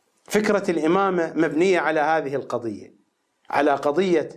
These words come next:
أن النبي صلى الله عليه وآله لا يمكن أن يكون مهملاً، لا بد أن يوجد الآلية والمنظومة التي تحافظ على دينه، فلا يمكن للأئمة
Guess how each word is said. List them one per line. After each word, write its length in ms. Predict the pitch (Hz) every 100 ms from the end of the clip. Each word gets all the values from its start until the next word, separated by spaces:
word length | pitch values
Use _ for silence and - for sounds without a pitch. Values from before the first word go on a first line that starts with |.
| - _ -
أن 180 | 156 156
النبي 480 | 147 143 170 190 160
صلى 260 | 156 151
الله 340 | 147 147 143 127
عليه 300 | 139 139 131
وآله 500 | 131 147 180 185 - - _ _ -
لا 200 | 135 147
يمكن 360 | 175 220 226 190
أن 140 | 165
يكون 340 | 156 - 156
مهملاً، 520 | 139 147 131 117 104 - - _ _ _ _ _
لا 160 | 117 143
بد 280 | 175 208 185
أن 240 | 165 170
يوجد 680 | 170 254 220 226 220 - - _ _ _ _ _ _ _ _ _ _ -
الآلية 800 | 165 151 170 170 240 247 240 240
والمنظومة 920 | 170 175 170 165 160 185 269 254 254 185
التي 380 | 170 208 202
تحافظ 480 | 170 165 226 220 202
على 300 | 165 170 165
دينه، 500 | 151 151 117 104 95 - _ _ _ _ _ _ _ _ _ _ _ _
فلا 240 | - 311 190
يمكن 360 | 339 349 320
للأئمة 800 | 277 247 202 208 202 180 165 160